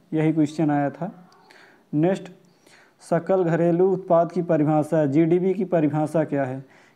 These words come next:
किसी एक साल में देश में पैदा होने वाले सभी सामान-, सामानों और सेवाओं के कुल वैल्यू को कहते हैं सकल घरेलू उत्पाद।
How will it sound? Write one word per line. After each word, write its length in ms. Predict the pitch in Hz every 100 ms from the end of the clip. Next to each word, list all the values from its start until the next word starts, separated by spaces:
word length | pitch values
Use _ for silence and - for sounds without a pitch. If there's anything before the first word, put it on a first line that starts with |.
| _
किसी 240 | 170 196
एक 220 | 196 190
साल 280 | 190 170 165
में 320 | 175 190 190 202 - -
देश 400 | 135 156 175 175
में 140 | 185
पैदा 300 | 180 160 151
होने 280 | 170 160 165
वाले 220 | 165 160
सभी 300 | 170 156 147
सामान-, 680 | 156 156 151 147 156 170 -
सामानों 600 | - 151 147 151 156 180
और 240 | 180 165
सेवाओं 420 | 165 151 147 151 160
के 140 | 170
कुल 220 | 170 165
वैल्यू 360 | 147 147 147 160
को 160 | 156
कहते 380 | 151 151 135 160
हैं 320 | 147 185 277 - - _ _
सकल 260 | 165 165 160
घरेलू 420 | 147 147 151 156
उत्पाद। 500 | 147 - 143 135 127